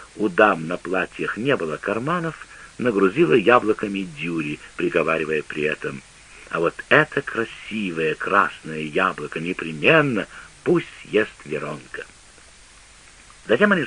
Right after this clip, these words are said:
снова тронулись в путь, провожаемые взмахами шляп и платков, до тех пор, пока приветливый дом Мравучанов с его обитателями, большим ореховым деревом и дымящейся трубой не исчез за поворотом.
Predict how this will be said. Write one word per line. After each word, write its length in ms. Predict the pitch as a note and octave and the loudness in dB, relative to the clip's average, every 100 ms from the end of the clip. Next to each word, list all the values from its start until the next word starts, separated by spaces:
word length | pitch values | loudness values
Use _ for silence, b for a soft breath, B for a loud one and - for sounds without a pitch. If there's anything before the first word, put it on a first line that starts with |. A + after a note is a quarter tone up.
| - | -2
снова 240 | F#2+ D3+ | 2 2
тронулись 420 | - F3 E2 D2+ | 2 -4 -6 -8
в 180 | - - | -10 -4
путь, 200 | - F#3+ - B B B - | 0 0 -2 B B B -4
провожаемые 800 | F2+ G2 A#2 C3 A#2+ G#2+ G2 | 2 6 8 8 6 4 0
взмахами 520 | E2 D#2+ F2+ F2 D#2 D2 | -2 -4 -4 -4 -2 0
шляп 400 | - D#2+ F#2+ - | 0 2 0 -2
и 60 | |
платков, 560 | - D2 - - F3+ - B B B B | -8 -12 -2 4 4 4 B B B B
до 100 | F#3+ | -2
тех 260 | F#3+ F#3+ - | 2 0 0
пор, 300 | - F3 E3+ | 6 6 6
пока 340 | - - A2 | 2 0 2
приветливый 720 | A2+ - E2 G2+ - C#3+ D3+ D3+ | 2 0 2 6 4 2 -6 0
дом 260 | C3+ E3 | 2 2
Мравучанов 760 | E3 C#3+ D3 C#3+ - D3 C#3 C#3 - | 2 2 2 2 4 4 4 -2 -2
с 40 | |
его 240 | A2+ C3+ - | 2 4 2
обитателями, 840 | A2 A2+ A2 B2+ - A#2 A2+ A2 B B B B | -2 2 6 6 4 -2 -2 -6 B B B B
большим 380 | - F#2 D#3 A#2 | 0 4 4 6
ореховым 520 | F2+ E2+ E2+ D#2+ D2 C2+ | 4 2 -2 -4 -6 4
деревом 480 | A#2 D3 B2+ B2 A#2+ B B - | 8 8 6 4 0 B B -16
и 80 | D#2 | -10
дымящейся 720 | D#2+ G2+ F#2 - D2 - D2 | 0 0 2 -2 -6 -10 -12
трубой 460 | - C#2 B2+ F3 | -10 0 4 6
не 240 | D3 D#2 C#2 | 4 -2 -6
исчез 380 | - - E3 A#2+ D#2+ | -2 4 4 4 -2
за 100 | B2+ | -6
поворотом. 600 | - - - - - | -6 -12 -12 -14 -16